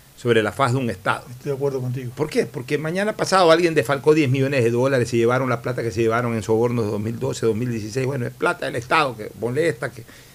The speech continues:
Speaker 1: tiene que ser castigado y todo lo que sea. Pero acá se le están llevando la plata de, de la parte final de la vida de los seres humanos, que es la plata de la jubilación,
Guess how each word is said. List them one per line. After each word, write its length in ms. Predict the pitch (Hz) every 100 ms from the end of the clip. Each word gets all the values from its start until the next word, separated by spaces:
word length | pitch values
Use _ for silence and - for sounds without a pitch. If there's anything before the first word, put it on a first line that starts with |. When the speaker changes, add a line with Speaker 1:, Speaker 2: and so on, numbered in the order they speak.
| -
Speaker 1:
tiene 220 | 131 139
que 80 | 120
ser 160 | - 131
castigado 500 | - 120 117 135 127
y 40 |
todo 160 | 127 131
lo 120 | 120
que 80 | 101
sea. 260 | 139 117 - - - -
Pero 100 | 110
acá 140 | 110
se 120 | 156 180
le 80 |
están 200 | - 151
llevando 400 | 165 127 170 156 -
la 220 | 113 120
plata 460 | - 147 160 160 - - -
de, 280 | 113 117 104 - - - -
de 100 | 120
la 180 | 113 -
parte 300 | 139 - 151
final 480 | 139 123 143 156
de 100 | 143
la 140 | 127 120
vida 300 | 139 151 139
de 80 | 117
los 140 | 104
seres 240 | 143 139 117
humanos, 400 | 123 127 - - - - - - - - - - - -
que 80 | 110
es 60 |
la 120 | 120 123
plata 240 | 127 131
de 60 | 127
la 100 | 110
jubilación, 640 | 113 104 98 - 139 104